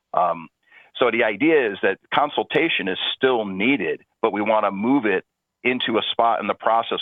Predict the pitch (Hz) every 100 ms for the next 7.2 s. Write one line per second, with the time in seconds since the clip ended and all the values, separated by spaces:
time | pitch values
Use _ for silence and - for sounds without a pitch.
0 | - 98 90 95 107 113 131 120 117 113
1 | 104 95 95 98 87 87 185 - 82 73
2 | - _ - - - - 98 104 110 107
3 | 104 98 98 95 120 139 104 - 82 76
4 | 71 90 110 113 110 104 98 95 - _
5 | _ - 101 117 - 90 101 98 104 98
6 | 98 87 - - 113 - 107 98 92 -
7 | 101 92